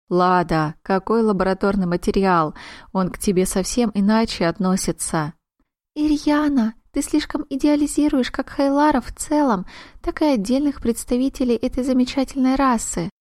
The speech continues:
покачала головой Хондрия. «Но я не хочу спорить,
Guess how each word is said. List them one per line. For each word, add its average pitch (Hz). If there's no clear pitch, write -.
покачала 175
головой 170
Хондрия. 165
«Но 339
я 330
не 320
хочу 311
спорить, 226